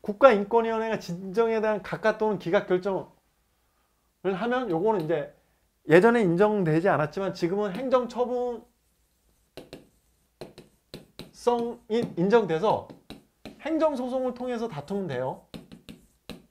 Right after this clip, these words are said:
그러니까 행정소송을 통해서 다투면 되지, 헌법소원 심판 청구는 하면은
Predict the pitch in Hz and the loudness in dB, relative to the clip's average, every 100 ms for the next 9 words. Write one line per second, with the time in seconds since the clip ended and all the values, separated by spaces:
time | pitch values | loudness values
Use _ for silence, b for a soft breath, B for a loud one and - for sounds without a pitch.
0 | - _ _ - - - _ - _ _ | -20 _ _ -18 -18 -18 _ -20 _ _
1 | _ _ _ _ _ _ _ _ _ _ | _ _ _ _ _ _ _ _ _ _
2 | _ _ _ _ _ - 285 269 190 120 | _ _ _ _ _ -8 -4 -2 -2 -6
3 | - - 339 359 285 294 285 269 240 _ | -10 -2 2 2 2 2 2 2 -6 _
4 | _ _ _ - 285 269 269 - - 180 | _ _ _ -6 -2 -2 -4 -8 -2 -2
5 | 247 254 208 202 247 - 311 320 247 285 | 0 0 0 -2 -4 2 4 4 0 -4
6 | 262 220 247 262 247 247 226 226 - b | -4 -6 -2 -2 -2 -4 -4 -6 -10 b
7 | b b b - 254 214 127 | b b b 2 4 4 2